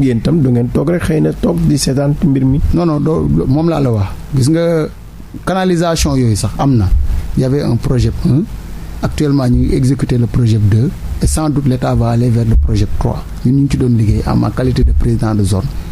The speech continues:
Speaker 2: Colligé bi ñu monté woon, am na tuuti travail bu ñu fa def avant may nekk candidat. Donc ñun bu ñu demee ba toog, euh, dañu bëgg a approcher ñooñu à travers le sous-préfet.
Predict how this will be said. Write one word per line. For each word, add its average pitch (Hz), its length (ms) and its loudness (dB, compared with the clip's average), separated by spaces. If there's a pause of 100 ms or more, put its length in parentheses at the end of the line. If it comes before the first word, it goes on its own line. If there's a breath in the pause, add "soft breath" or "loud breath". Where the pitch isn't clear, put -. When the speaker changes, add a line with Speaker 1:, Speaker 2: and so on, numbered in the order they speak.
(160 loud breath)
Speaker 2:
Colligé 160 320 2
bi 131 160 0
ñu 135 100 2
monté 131 280 0
woon, 110 200 0 (460)
am 131 120 2
na 127 80 2
tuuti 131 280 -2
travail 123 360 0
bu 110 120 2
ñu 113 40 2
fa 107 140 -2
def 101 240 -2
avant 107 160 0
may 113 160 2
nekk 113 260 0
candidat. 107 360 -2 (680 loud breath)
Donc 139 160 0
ñun 160 240 2
bu 131 120 0
ñu 165 80 2
demee 151 220 0
ba 127 160 0
toog, - 140 2 (960 loud breath)
euh, 139 120 0
dañu 139 220 2
bëgg 139 260 0
a - 60 -4
approcher 131 380 0
ñooñu 101 260 4 (680)
à - 80 -2
travers 123 380 0
le 120 120 2
sous-préfet. 117 520 0